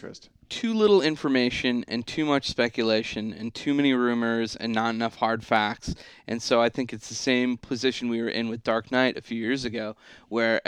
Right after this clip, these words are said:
Speaker 2: uh, Dark Knight Rises,
Speaker 1: Yeah.
Speaker 2: where we were like, "Oh my God, I can't wait, I can't wait." Oh, now we gotta talk about this for three years. <clears throat> You know,
Speaker 1: Yep.
Speaker 2: and, like, you're not gonna hear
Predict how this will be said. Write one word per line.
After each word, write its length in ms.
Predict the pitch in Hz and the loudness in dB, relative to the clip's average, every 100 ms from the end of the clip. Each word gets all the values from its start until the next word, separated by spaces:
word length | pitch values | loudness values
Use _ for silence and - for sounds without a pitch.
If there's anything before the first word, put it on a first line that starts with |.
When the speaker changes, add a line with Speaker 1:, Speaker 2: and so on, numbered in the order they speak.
| 143 - | -2 -2
Speaker 2:
uh, 140 | 113 101 | -10 -6
Dark 260 | 123 117 113 | -4 -4 -4
Knight 160 | 101 | -4
Rises, 440 | 113 120 107 107 - | 2 2 0 -8 -8
Speaker 1:
Yeah. 240 | 107 104 92 | -4 -2 0
Speaker 2:
where 120 | 131 | 2
we 80 | 123 | 4
were 60 | 123 | 2
like, 220 | 123 147 | 0 -2
"Oh 180 | 147 147 | -2 -2
my 140 | 143 | -4
God, 340 | 135 131 123 | -4 -4 -4
I 80 | 123 | -4
can't 220 | 127 156 | -2 -2
wait, 180 | 139 139 | 2 0
I 60 | 135 | 0
can't 240 | 160 156 | 0 0
wait." 240 | 151 147 101 | 2 2 2
Oh, 360 | 139 139 135 | 0 0 0
now 160 | 123 123 | -2 -6
we 100 | 127 | -6
gotta 160 | 120 117 | -8 -10
talk 260 | 120 107 | -12 -14
about 180 | 110 107 | -14 -14
this 140 | 110 | -16
for 140 | - - | -16 -18
three 240 | - 104 | -18 -14
years. 220 | 104 - - | -12 -12 -6
<clears throat> 340 | - 101 - | -6 -6 -4
You 120 | 135 | 2
know, 60 | 143 | 2
Speaker 1:
Yep. 80 | 147 | 4
Speaker 2:
and, 60 | 156 | 2
like, 180 | 135 | 0
you're 80 | 151 | 0
not 240 | 147 196 - | 0 0 0
gonna 160 | 151 | -4
hear 540 | 139 220 240 165 135 | -4 -4 2 4 4